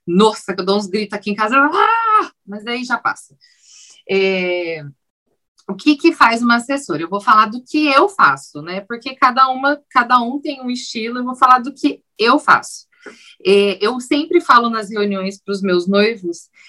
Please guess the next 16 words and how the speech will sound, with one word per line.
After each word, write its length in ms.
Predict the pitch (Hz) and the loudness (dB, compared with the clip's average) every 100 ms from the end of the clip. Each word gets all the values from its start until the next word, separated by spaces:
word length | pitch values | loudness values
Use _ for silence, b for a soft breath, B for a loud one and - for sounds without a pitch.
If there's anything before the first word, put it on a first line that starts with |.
| b _ - - | b _ -18 -10
que 400 | 220 220 220 202 | -8 -6 -6 -4
antes 440 | 220 233 277 294 | -2 0 -2 -4
eu 120 | 262 269 | 0 0
era 140 | 220 | 0
secretária 600 | 226 285 233 233 202 185 | -4 -10 -10 -4 -2 -2
de 120 | 185 | -2
um 100 | 202 | -4
chefe 580 | 233 190 151 170 - - | -4 -4 -4 -4 -10 -10
e 80 | 226 | -4
agora 280 | 214 208 214 | -2 0 0
eu 40 | |
sou 140 | 214 - | -2 -10
secretária 720 | 226 208 240 - 214 190 196 | -10 -6 -6 2 2 2 0
de 240 | 196 247 214 | -4 -10 0
vários 340 | 196 175 - | 0 0 -4
casais. 540 | - 220 262 180 151 | -10 -4 -2 -4 -6